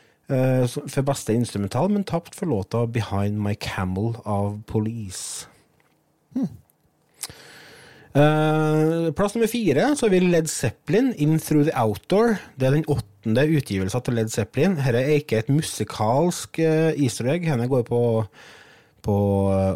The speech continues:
Speaker 1: omslaget. Det er den siste plata som ble gitt ut før trommisen John Bonham døde. Eh, og den ble pakket i, i det som lignet på,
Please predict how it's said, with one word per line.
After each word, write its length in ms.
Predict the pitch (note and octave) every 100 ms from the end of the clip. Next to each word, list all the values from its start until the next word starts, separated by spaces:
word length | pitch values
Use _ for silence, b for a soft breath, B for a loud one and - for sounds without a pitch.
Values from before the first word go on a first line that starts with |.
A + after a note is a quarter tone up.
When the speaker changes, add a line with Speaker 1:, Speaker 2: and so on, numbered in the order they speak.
| -
Speaker 1:
omslaget. 960 | A2 C3+ B2+ G#2 F2 - G#2 G#2 G3 - B B B B _ B B B B
Det 80 | B2+
er 60 | F3
den 80 | G3
siste 300 | A3+ - D3+
plata 320 | G3 D3+ C3
som 140 | F3+ E3+
ble 140 | D#3+ -
gitt 300 | F3 F3 B2
ut 140 | F3 -
før 240 | - B2
trommisen 540 | C3 C3+ G#2+ G2 - B2+
John 240 | A#2+ A#2
Bonham 320 | A2 G2 G2 A2+
døde. 360 | B2 G#2+ F#3 - -
Eh, 520 | A#2+ A#2+ A#2 A#2 B2+
og 40 | B2
den 140 | B2+
ble 80 | D3
pakket 540 | D3 F3+ - _ F2+ G2
i, 240 | C#3 D3
i 40 | D3
det 160 | C3+
som 160 | - D3+
lignet 320 | D#3 B2+ G2
på, 200 | - C#3+